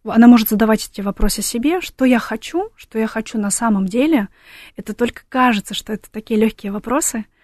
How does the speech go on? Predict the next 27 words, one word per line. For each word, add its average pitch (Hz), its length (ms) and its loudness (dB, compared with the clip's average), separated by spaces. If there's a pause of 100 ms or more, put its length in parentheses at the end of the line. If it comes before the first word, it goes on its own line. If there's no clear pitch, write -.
(200)
потому 208 400 0
что 208 520 -2
это 214 180 -12
вопросы 220 500 -2
в 196 120 -4
глубину, 226 500 6 (240)
это 214 200 -6
вопросы 220 440 -2
про 208 160 -6
себя, 254 400 2 (580)
это 233 220 0
вопросы 226 480 0
как 208 180 -10
бы 202 100 -2
на 214 160 6
будущее, 208 520 2
про 214 180 -4
будущее. 247 640 0 (420)
Но, 220 80 0
с 196 60 -2
другой 220 280 2
стороны, 254 480 6 (160)
это 226 160 -8
вопросы 226 440 0
про 214 180 -4
пару 214 300 -2
тоже. 208 500 -2